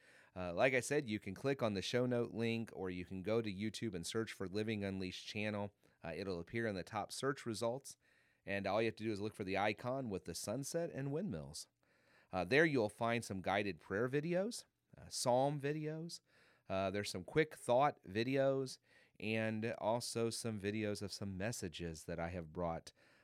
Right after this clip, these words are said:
uh, in, uh, uh, so, and also some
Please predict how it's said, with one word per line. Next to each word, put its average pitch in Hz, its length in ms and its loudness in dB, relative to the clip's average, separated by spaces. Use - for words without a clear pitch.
uh, 85 340 -2
in, 85 380 -6
uh, 82 180 -8
uh, 80 280 -10
so, 90 420 -4
and 113 100 0
also 139 440 4
some 90 400 -4